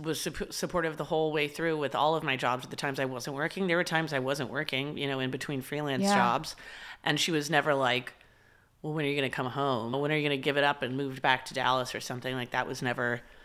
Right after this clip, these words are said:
Speaker 1: a conversation we had. And for me, that wasn't ever on the table. I never thought about moving back. Whenever, even the time, the time that I, like, wasn't working, I was never like, "Well, is it time to, like, pack it in? Like, to do what, you know?
Speaker 2: Yeah.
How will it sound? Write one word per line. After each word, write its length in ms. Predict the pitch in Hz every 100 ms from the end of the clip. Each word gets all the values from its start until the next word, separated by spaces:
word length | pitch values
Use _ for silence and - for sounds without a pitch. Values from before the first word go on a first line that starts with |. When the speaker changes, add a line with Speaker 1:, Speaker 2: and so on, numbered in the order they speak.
| - - -
Speaker 1:
a 80 | -
conversation 760 | 135 143 135 120 131 139 123 76
we 140 | 165
had. 480 | 143 101 139 196 180 131
And 160 | 143 131
for 140 | 143
me, 200 | 151 151
that 180 | 135 -
wasn't 240 | 139 143
ever 220 | 135 139
on 160 | 135 135
the 80 | -
table. 300 | - 139 175
I 100 | 175
never 280 | 139 156 135
thought 220 | 131 123
about 260 | 127 120
moving 240 | 135 127 113
back. 280 | 101 - - 151
Whenever, 340 | 147 143 147 -
even 280 | 165 156 151
the 220 | 139 - -
time, 500 | - 147 143 131 - -
the 100 | 143
time 300 | 131 143 139
that 80 | 139
I, 160 | 123 131
like, 260 | 120 123
wasn't 260 | 131 131 127
working, 340 | 143 156 117 98
I 60 |
was 160 | 139 -
never 180 | 139 139
like, 240 | 131 123
"Well, 400 | 147 151 156 151 - - - - - - - -
is 140 | 135
it 80 | 131
time 300 | 156 151 147
to, 140 | 160
like, 320 | 139 131 123
pack 240 | - 143 156
it 60 | 143
in? 260 | 147 180
Like, 240 | 156 131 -
to 120 | 170 - -
do 140 | 170
what, 520 | 135 143 240 120 - -
you 120 | 151
know? 320 | 135 135 180 214
Speaker 2:
Yeah. 220 | 185 220